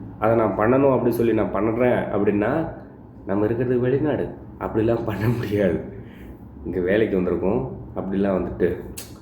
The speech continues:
இவர் மணி அண்ணன் இப்போ நான் வந்துட்டு லைவை கட் பண்ணல, எனக்கு கால் பண்ணிக்கிட்டே இருக்கிறாரு.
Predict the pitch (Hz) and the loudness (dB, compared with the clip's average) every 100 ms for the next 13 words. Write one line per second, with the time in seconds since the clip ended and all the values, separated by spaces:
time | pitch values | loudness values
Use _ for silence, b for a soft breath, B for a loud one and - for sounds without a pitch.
0 | - - 107 110 107 139 143 127 117 123 | -18 2 4 6 6 6 6 6 4 4
1 | 110 101 98 - - 101 98 98 101 110 | 4 2 -2 -4 2 4 6 4 4 2
2 | 101 127 107 95 - 110 95 87 95 95 | 4 4 4 2 2 2 4 4 4 4
3 | 95 92 104 113 101 98 98 95 90 98 | 4 2 4 4 4 2 4 4 4 -2
4 | 95 | -6